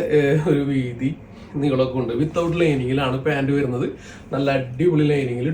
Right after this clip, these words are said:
ടോപ്പ് വരുന്നുണ്ട്. ട്രാൻസ്പെറന്റ് അല്ലാത്ത ഒരു ഗുഡ് ഫീൽ ഉള്ള പാന്റും അവൈലബിൾ ആണ്. മൊഡാൾ സിൽക്കിൽ തലയിൽ ഇട്ടാൽ കിടക്കുന്നത് നല്ല സ്മൂത്ത് and സോഫ്റ്റ് ആയിട്ടുള്ള നല്ല ഷാൾ കേട്ടോ. ഇതാണ് എല്ലാവരും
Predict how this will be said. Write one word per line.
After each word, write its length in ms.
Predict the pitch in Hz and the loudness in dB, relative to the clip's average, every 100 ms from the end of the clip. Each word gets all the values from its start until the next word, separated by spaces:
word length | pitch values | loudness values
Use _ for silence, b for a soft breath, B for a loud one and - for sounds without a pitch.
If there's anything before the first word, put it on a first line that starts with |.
| 160 | 0
ടോപ്പ് 340 | 139 131 143 156 | 0 0 0 2
വരുന്നുണ്ട്. 360 | 135 127 120 - - B B B | 2 0 -4 -6 -10 B B B
ട്രാൻസ്പെറന്റ് 580 | 143 123 - 151 131 156 | 0 0 0 -2 0 0
അല്ലാത്ത 360 | 131 120 - 127 | 0 -2 -4 -4
ഒരു 80 | 123 123 | -4 -4
ഗുഡ് 220 | 160 - | -4 -4
ഫീൽ 200 | - 156 135 | 0 2 2
ഉള്ള 120 | 131 - | 0 0
പാന്റും 340 | 127 123 120 127 | -2 -2 -2 0
അവൈലബിൾ 340 | 120 117 120 127 | 0 -2 -2 -2
ആണ്. 120 | 113 135 123 | -4 -10 -10
മൊഡാൾ 240 | 117 120 120 | -6 -6 -4
സിൽക്കിൽ 300 | 127 123 127 135 127 | -8 -6 -2 -2 -2
തലയിൽ 260 | 123 120 123 | 0 0 -2
ഇട്ടാൽ 260 | - 117 117 | -6 -6 -4
കിടക്കുന്നത് 420 | 120 117 120 117 117 | -2 -4 -6 -8 -8
നല്ല 140 | 113 120 | -8 -10
സ്മൂത്ത് 580 | - 127 139 156 151 151 | -8 -2 0 0 0 -2
and 100 | 156 - | -2 -4
സോഫ്റ്റ് 360 | 127 131 - 135 | -4 -4 -2 -2
ആയിട്ടുള്ള 280 | 123 123 - B B B - | -2 -4 -6 B B B -8
നല്ല 480 | 117 120 127 127 139 147 | -4 -4 -2 -2 -2 -2
ഷാൾ 220 | 135 110 113 | -4 -4 -6
കേട്ടോ. 200 | 117 107 - - - - B B B B B | -6 -8 -8 -18 -20 -20 B B B B B
ഇതാണ് 220 | - 170 185 | 0 2 4
എല്ലാവരും 600 | 160 165 165 180 151 151 | 4 4 6 6 6 6